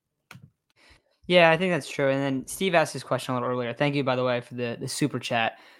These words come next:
But conflicting reports about how much they have to spend, twenty or thirty million.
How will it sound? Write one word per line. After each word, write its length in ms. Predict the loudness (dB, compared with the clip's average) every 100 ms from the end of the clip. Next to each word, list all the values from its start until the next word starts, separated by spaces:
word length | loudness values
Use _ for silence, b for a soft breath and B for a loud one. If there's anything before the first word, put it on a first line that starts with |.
| _
But 160 | 0 2
conflicting 380 | 2 2 2
reports 280 | -2 0 -2
about 180 | 2 2
how 140 | 2
much 200 | 0 0
they 80 | -2
have 100 | -2
to 60 | -6
spend, 280 | -10 -8 -8
twenty 280 | -2 0 0
or 60 |
thirty 260 | -2 -4 -4
million. 340 | -6 -8 -12